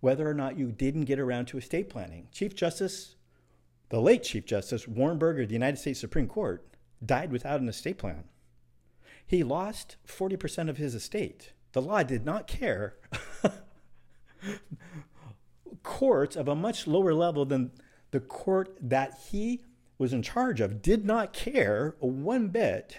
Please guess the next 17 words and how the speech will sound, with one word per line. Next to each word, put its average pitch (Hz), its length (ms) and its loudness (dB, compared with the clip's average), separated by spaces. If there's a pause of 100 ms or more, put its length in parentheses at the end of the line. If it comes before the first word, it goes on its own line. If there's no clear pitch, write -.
(160)
that 135 140 0
he 202 80 -6
didn't 180 240 0
get 151 120 -2
around 135 300 2
to - 120 -6
an 110 60 -2
estate 226 300 -2
plan. - 380 2 (300)
That 226 160 0
is 151 120 4
how 151 140 0
brutal 113 440 0
it 90 80 -6
is, 87 160 -6
my 87 140 -8
friends. 92 480 -8